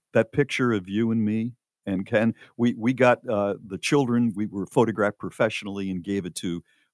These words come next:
I think it was my mother, for Christmas one year."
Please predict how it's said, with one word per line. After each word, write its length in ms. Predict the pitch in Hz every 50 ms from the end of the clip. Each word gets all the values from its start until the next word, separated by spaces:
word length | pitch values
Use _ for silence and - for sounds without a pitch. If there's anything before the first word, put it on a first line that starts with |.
| - 95 - -
I 40 | 110
think 120 | 120 117
it 20 |
was 160 | 110 92 - -
my 80 | 87
mother, 500 | 85 87 90 95 98 85 85 76 71 - _ _ _ _ _ _ _
for 480 | _ - - - 101 87 85 87 87 82 _ -
Christmas 500 | - 113 101 - - 92 80 - - -
one 240 | 85 85 85 85
year." 320 | 82 85 87 85 76 76